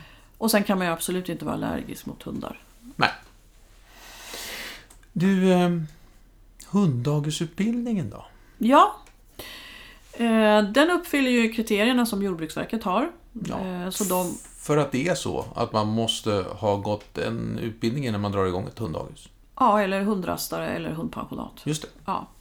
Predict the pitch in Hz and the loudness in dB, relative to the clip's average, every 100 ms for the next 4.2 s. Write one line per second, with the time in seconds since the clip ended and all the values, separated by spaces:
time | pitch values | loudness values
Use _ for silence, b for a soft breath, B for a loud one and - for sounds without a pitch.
0 | - B B B B B - 202 196 190 | -20 B B B B B -8 -2 0 0
1 | 185 180 175 - 214 214 - - 185 - | 0 0 0 0 0 0 -4 -2 0 0
2 | - - - 190 233 285 285 233 226 240 | -4 -20 -14 0 6 8 8 6 6 6
3 | 220 220 202 226 226 - - - - - | 4 2 -2 0 -2 -4 -6 -8 -6 0
4 | 147 190 | 2 2